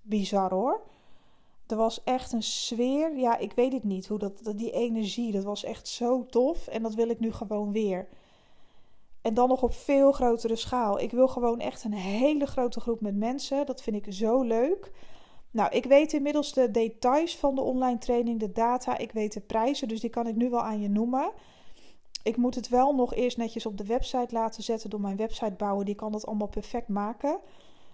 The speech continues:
Eh, we hadden er al een pagina voor gereserveerd en nu gaan we dat nog, eh, vullen. Of ja, we, zij. <laughs> Eh, ik hoef alleen maar de teksten aan te leveren. Maar wat ik dus heb bedacht nu, nu mijn vuurtje weer aan is, wil ik het ook echt met je delen.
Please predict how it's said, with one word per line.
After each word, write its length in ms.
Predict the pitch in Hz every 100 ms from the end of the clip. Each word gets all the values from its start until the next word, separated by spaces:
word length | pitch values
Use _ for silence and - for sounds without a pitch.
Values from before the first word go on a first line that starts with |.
| -
Eh, 720 | - 214 220 214 214 214 214 214 - _ -
we 120 | 208
hadden 260 | 214 254 233
er 60 |
al 120 | 226 220
een 100 | 208
pagina 480 | 247 269 247 226
voor 160 | 226 220
gereserveerd 760 | 226 226 220 202 220 214 202
en 80 | 202
nu 120 | 202
gaan 220 | 196 214 208
we 60 |
dat 180 | 196 196
nog, 240 | 202 190
eh, 120 | 202 202
vullen. 340 | - 220 262
Of 140 | 262 -
ja, 200 | 190 175
we, 220 | 185 220
zij. 460 | 240 190 190 254 269 247 -
<laughs> 140 | 233 - - - - -
Eh, 160 | 240 240
ik 120 | 233
hoef 180 | 226 233
alleen 220 | 220 220
maar 100 | 208
de 100 | 202
teksten 340 | 233 233 -
aan 140 | 226 214
te 120 | 208
leveren. 480 | 214 214 214 240 339 - - - - -
Maar 220 | 233 240
wat 200 | 233 294
ik 100 | 294
dus 140 | 262 262
heb 160 | 262
bedacht 460 | 226 208 233 - -
nu, 320 | 214 214 330 - - - -
nu 180 | 220 220
mijn 160 | 214
vuurtje 340 | - 226 226 208
weer 140 | 208
aan 200 | - 220
is, 100 | 208
wil 120 | 214
ik 100 | 208
het 120 | 208 208
ook 100 | -
echt 160 | -
met 180 | 208 202
je 100 | 185
delen. 480 | 202 202 190 202